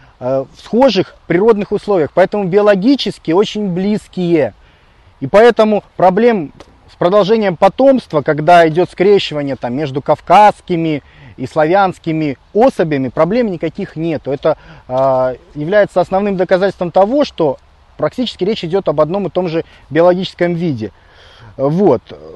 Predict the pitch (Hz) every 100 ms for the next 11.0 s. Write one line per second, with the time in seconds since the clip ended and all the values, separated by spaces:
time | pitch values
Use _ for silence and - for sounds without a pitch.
0 | 117 - - - 185 208 220 226 - 208
1 | 202 208 - 190 196 170 208 226 185 165
2 | - 151 160 151 123 92 92 90 _ _
3 | _ - - - 131 - 151 151 208 190
4 | 220 190 190 185 170 143 139 131 196 226
5 | 208 - 185 214 - 196 180 175 - 175
6 | 170 160 156 - - 156 - 175 185 196
7 | 208 185 180 170 202 196 180 175 175 214
8 | - _ - 143 196 190 170 175 202 208
9 | - 175 160 190 220 208 185 185 190 196
10 | 190 226 - 156 147 147 131 107 -